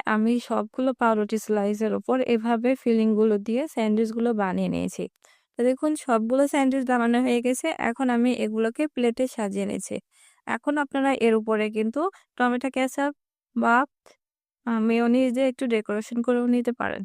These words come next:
তো দেখুন খুব সহজেই কিন্তু ঘরে থাকা মাত্র কয়েকটা উপকরণ দিয়ে আপনারা স্যান্ডউইচগুলো বানিয়ে নিতে পারেন। তো এই ছিল আমার আজকের ভিডিও। আশা করি আমার ভিডিওটা আপনাদের কাছে ভালো লেগেছে।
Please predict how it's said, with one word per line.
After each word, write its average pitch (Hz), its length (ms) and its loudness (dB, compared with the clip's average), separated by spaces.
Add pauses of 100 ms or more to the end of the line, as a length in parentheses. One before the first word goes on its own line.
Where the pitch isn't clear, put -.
(240)
তো - 120 -20
দেখুন 277 320 -2
খুব 311 220 -4
সহজেই 269 480 2
কিন্তু 262 320 -2
ঘরে 226 280 0
থাকা 226 260 -4
মাত্র 214 340 -2
কয়েকটা 262 300 -2
উপকরণ 262 500 -2
দিয়ে 311 160 0
আপনারা 247 380 -2 (680)
স্যান্ডউইচগুলো 233 520 2
বানিয়ে 190 320 0
নিতে 185 240 -4
পারেন। - 280 -4 (400)
তো - 40 -
এই 277 120 2
ছিল 302 200 -2
আমার 277 220 4
আজকের 247 360 0
ভিডিও। 254 240 0
আশা 247 280 0
করি 233 160 -4
আমার 233 220 0
ভিডিওটা 226 380 0
আপনাদের 226 280 -6
কাছে 220 240 -6
ভালো 208 280 -4
লেগেছে। - 320 -8